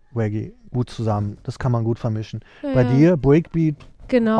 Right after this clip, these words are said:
Speaker 1: House
Speaker 2: das ist auch
Speaker 1: Techno.
Speaker 2: so, äh, von R and B über ein bisschen Funk und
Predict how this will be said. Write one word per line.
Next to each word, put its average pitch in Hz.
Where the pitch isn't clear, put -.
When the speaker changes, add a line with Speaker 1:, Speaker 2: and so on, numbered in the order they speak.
Speaker 1:
House 220
Speaker 2:
das 202
ist 147
auch 247
Speaker 1:
Techno. 247
Speaker 2:
so, -
äh, 220
von 226
R -
and 240
B 233
über 214
ein 208
bisschen 220
Funk 208
und 214